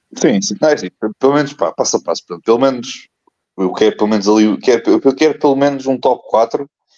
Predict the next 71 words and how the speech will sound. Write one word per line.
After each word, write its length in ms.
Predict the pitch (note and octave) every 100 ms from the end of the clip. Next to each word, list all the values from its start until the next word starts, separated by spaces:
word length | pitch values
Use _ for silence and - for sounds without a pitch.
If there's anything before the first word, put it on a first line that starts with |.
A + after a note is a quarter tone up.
| _ -
que 80 |
é 40 | G2+
para 140 | A2+
ter 160 | - G#2+
a 40 |
vantagem 440 | G#2 G2 G2+ G#2+ G2
caseira 300 | F#2+ G#2+ A#2
de 60 |
primeira 260 | - A2 F#2
ronda. 300 | D#2+ D#2+ E2
Depois, 360 | - E3+ B3+ - -
pá, 80 | -
logo 240 | A2 G#2+
se 120 | -
vê 80 | G#2+
o 60 | A2
que 120 | G#2+
é 20 |
que, 440 | - G#2+ G2+ G2 - _ _ _ _ -
o 120 | A2
que 100 | G#2+
é 60 | D3+
que 100 | -
vem 140 | A2+
à 100 | G#2+
frente, 380 | G#2 - A2 A2
se 80 | F#2+
vem 140 | G2
uns 120 | G2+ -
Timberwolves, 600 | G2+ F#2 E2+ A2 A#2 -
se 120 | F2
vem 260 | F2+ F2+ F2+
um 240 | E2+ D#2+
Memphis, 520 | E2 A2 A2+ - F#2+
se 40 | -
vem 160 | F2 F2
uns 140 | E2
Warriors, 520 | E2+ G#2+ A2+ G#2+ G2+ -
o 40 | -
que 100 | -
é 20 |
que 80 | _
vem. 120 | - G2+ _ _ _ _ _ -
Mas, 420 | F2 E2+ D#2+ E2
mas, 160 | G#2+ -
pá, 160 | F#2+ -
mas 160 | E2 - - _ _ _ _ _ _ -
com 380 | A#2+ A#2 A#2
uma 240 | - A#2 A#2+
confiança 540 | B2+ B2 C3+ B2 -
moderada, 520 | A#2+ G2+ F2+ E2 D#2
vá, 200 | D#2+ E2
não 60 | G2+
é 40 |
tipo 200 | - -
confiança 440 | - G#2+ A2 - -
pinto 320 | - G#2 F#2+ F2
em 40 |
que 80 | F2+
ele 100 | E2+
quer 100 | E2+
logo 160 | D#2+
que 100 | D#2+
a 40 | E2
gente 160 | E2+ -
seja 200 | D#2+ D#2+
campeão. 340 | D#2+ D#2+ F#2
Isso 180 | - -
é 20 |
muita 260 | - E2+ -
pressão. 240 | -